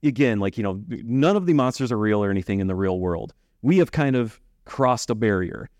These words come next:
and that they didn't even know that they crossed. You know, that's where I kind of feel the cryptid exists. It's kind of, you know, beyond our dimension, we'll kind of call it that. So that's where I feel like we kind of, like, get a little Twilight Zone-y vibe here, whereas, like, the first,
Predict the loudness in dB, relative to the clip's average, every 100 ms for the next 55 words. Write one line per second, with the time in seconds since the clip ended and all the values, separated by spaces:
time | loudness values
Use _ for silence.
0 | _ _ 0 2 4 2 4 4 4 4
1 | 4 4 2 0 -4 -4 -4 -4 -6 -12
2 | -14 _ _ _ -4 0 2 2 2 0
3 | 0 2 2 0 -2 -2 2 2 2 -2
4 | _ -8 0 0 2 0 0 0 0 -2
5 | -10 -14 _ _ -10 -4 -2 0 0 0
6 | 0 0 0 2 4 2 2 2 2 2
7 | 2 0 0 0 0 0 -2 -2 -4 -2
8 | -2 -2 -2 -2 -4 _ _ -4 0 0
9 | 2 0 2 2 2 2 0 0 0 0
10 | 0 0 2 0 -2 0 2 2 0 -2
11 | -2 0 0 0 0 0 0 0 2 2
12 | 0 -2 -4 -6 _ _ -6 0 0 2
13 | 2 2 -2